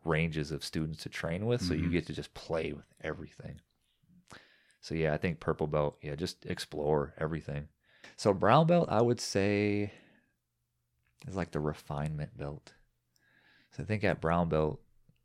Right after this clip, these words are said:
Speaker 1: you know, your game is really well defined by that time. Like, you know what you're good at. You, this, like, if I go into a competition, I know exactly what I'm gonna do. Usually by the time you're brown belt, like,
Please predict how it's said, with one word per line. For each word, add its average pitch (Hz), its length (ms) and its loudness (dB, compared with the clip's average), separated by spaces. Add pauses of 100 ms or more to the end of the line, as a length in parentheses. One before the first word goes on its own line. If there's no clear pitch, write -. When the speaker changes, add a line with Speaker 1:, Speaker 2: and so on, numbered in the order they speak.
(200)
Speaker 1:
you 76 100 -4
know, 87 60 0
your 98 100 2
game 78 420 -4
is 69 120 -8
really 76 280 -2
well 73 240 0
defined 71 580 -6 (340)
by 71 180 -2
that 71 200 -2
time. 71 340 -6
Like, - 180 -12
you 95 100 -2
know 78 580 6 (220)
what 80 240 2
you're 78 100 0
good 76 240 0
at. 71 240 -4 (180)
You, 76 220 -10 (680)
this, 87 420 2
like, 73 120 -6
if 76 140 -4
I 80 80 2
go 87 200 4
into 85 120 2
a 80 40 0
competition, 80 600 -4
I 78 120 2
know 78 100 2
exactly 73 580 0
what 73 140 -2
I'm 73 80 0
gonna 71 160 -6
do. 71 220 -6
Usually 78 460 0
by 73 180 2
the - 60 -4
time 82 160 0
you're 71 80 0
brown 78 280 4
belt, 95 200 6
like, - 120 -10